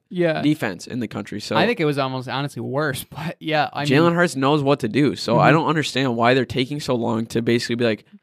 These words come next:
Speaker 2: "Let's give you a shot. Let's give you a lot more touches. Let's let you start the second half or take control of the first half, see how you do. And if not, then we'll put Carson in there."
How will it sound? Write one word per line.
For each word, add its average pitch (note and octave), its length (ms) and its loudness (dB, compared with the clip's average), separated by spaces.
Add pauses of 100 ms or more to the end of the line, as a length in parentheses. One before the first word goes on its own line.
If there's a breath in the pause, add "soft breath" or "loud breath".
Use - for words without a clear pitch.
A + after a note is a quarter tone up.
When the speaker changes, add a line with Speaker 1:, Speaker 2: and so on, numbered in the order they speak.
(140)
Speaker 2:
"Let's C#3 180 -4
give G3 160 -2
you G#3 80 -2
a F#3+ 60 -2
shot. F3+ 320 2
Let's A#2+ 160 -4
give D3+ 160 -2
you D#3 240 4
a D2 160 -2
lot B2+ 200 2
more C#3+ 180 -2
touches. C3+ 360 -6
Let's C3 220 -4
let C3 220 -2
you C3+ 260 -2 (260 soft breath)
start C3+ 280 -2
the D3 80 -4
second D#3 320 0
half A2 280 -6
or B2 80 -6
take C3 300 -4 (240)
control C#3 320 -4
of C3 40 -2
the B2+ 60 -4
first C#3 280 -2
half, A#2 160 -2
see A#2+ 160 -6
how B2+ 80 0
you B2 120 0
do. B2+ 160 0
And A#2 120 -6
if G#2+ 120 -10
not, B2 220 -4
then A#2+ 80 -6
we'll B2+ 100 -6
put A#2+ 220 -8
Carson C3 340 -2
in A2+ 100 -6
there." A2 180 -8